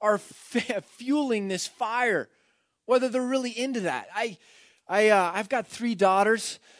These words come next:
and a girl dog, and so I joined two, um, um, N C double A tournaments in the last couple weeks 'cause I needed to feel like a man again. And so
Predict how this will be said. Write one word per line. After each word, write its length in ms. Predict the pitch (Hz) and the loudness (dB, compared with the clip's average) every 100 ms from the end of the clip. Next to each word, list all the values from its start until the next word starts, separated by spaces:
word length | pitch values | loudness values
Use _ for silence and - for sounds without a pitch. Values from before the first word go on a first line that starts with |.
| _ _ _ _ _ | _ _ _ _ _
and 160 | 180 175 | -2 0
a 60 | |
girl 400 | 147 131 190 214 | -2 0 2 2
dog, 440 | 170 190 202 202 165 | 2 2 4 4 2
and 140 | 151 | -4
so 300 | - 180 165 | -2 2 4
I 100 | 175 | 4
joined 500 | 175 180 208 180 - | 0 -2 -2 -4 -6
two, 420 | - 214 214 208 175 | -4 0 0 0 2
um, 340 | 175 165 147 _ - | 2 2 -4 _ -10
um, 380 | 185 160 156 143 123 _ _ _ | -2 2 2 -2 -12 _ _ _
N 160 | - 190 | -10 -8
C 140 | - | -8
double 280 | 175 202 180 | 0 0 2
A 80 | 185 | 0
tournaments 680 | - 196 190 185 139 - 165 | -2 -6 -4 -4 -8 -12 -14
in 100 | 151 | -10
the 60 | |
last 320 | 143 143 143 - | -8 -6 -8 -8
couple 240 | 165 143 | -8 -6
weeks 240 | 143 143 | -6 -8
'cause 120 | - 147 | -8 -10
I 40 | |
needed 220 | 151 175 | -8 -10
to 60 | 156 | -10
feel 160 | 175 | -6
like 140 | 165 147 | -6 -6
a 40 | |
man 260 | 143 151 151 | -10 -8 -8
again. 300 | 139 123 107 _ - - _ _ - | -8 -10 -12 _ -20 -20 _ _ -2
And 180 | 170 165 | -2 -2
so 460 | - 185 180 156 | 4 6 6 2